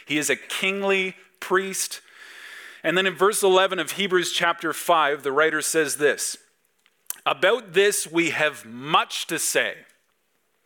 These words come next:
I hope you realize it's hard to condense all <laughs> this into a thirty-five-minute sermon on a Sunday. We have much to say, and it's hard to explain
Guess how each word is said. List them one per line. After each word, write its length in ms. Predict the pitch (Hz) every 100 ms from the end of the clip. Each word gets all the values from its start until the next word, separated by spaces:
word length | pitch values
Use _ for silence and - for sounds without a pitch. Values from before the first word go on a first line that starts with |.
| _ _ _ _ _ _ _ - _ 139
I 60 |
hope 180 | 151 165
you 80 | 139
realize 480 | 127 123 110 110 123
it's 140 | -
hard 240 | 143 127
to 80 | 117
condense 480 | - 113 117 117 -
all 160 | 104 107
<laughs> 140 | -
this 220 | 190 -
into 280 | 127 113 123
a 40 |
thirty-five-minute 760 | 113 127 120 117 113 110 110 107
sermon 380 | - 117 107 101
on 120 | 101
a 60 | 98
Sunday. 400 | - 107 95 104 _ - -
We 200 | 135 160
have 320 | 160 175 147 - _
much 440 | 123 151 208 - -
to 120 | 180
say, 420 | - 175 131 95 - _ _ _ - - _
and 160 | 160 185
it's 140 | 202
hard 380 | - 226 277 240
to 100 | 240
explain 640 | 202 - 233 214 139 98